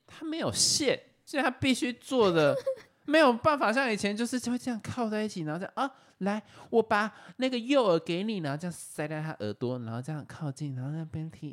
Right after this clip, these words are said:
音乐。醉翁之意不在酒的那种感觉。现在没办法，那无线的，你要多远就多远，不要隔着墙壁就好，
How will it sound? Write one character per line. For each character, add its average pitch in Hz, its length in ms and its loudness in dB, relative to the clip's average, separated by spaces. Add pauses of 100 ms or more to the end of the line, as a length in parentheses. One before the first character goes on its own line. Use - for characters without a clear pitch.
音 135 240 -8
乐。 139 240 -8 (280)
醉 156 260 -2
翁 143 320 -2
之 139 160 -8
意 135 220 -8 (100)
不 92 220 -14
在 110 200 -6
酒 - 280 -14
的 80 100 -20
那 98 80 -18
种 92 180 -20
感 - 220 -18
觉。 - 220 -20
现 190 120 -6
在 196 80 -2
没 143 160 -8
办 127 200 -8
法， 123 220 -8
那 214 180 -8
无 175 180 -6
线 196 240 -4
的， 147 100 -4
你 147 120 -4
要 190 120 -2
多 160 240 -4
远 143 80 -4
就 151 120 -8
多 113 280 -6
远， 113 320 -6
不 - 60 -4
要 139 100 0
隔 131 200 -8
着 127 80 -6
墙 107 240 -10
壁 117 120 -8
就 113 140 -6
好， 87 100 -12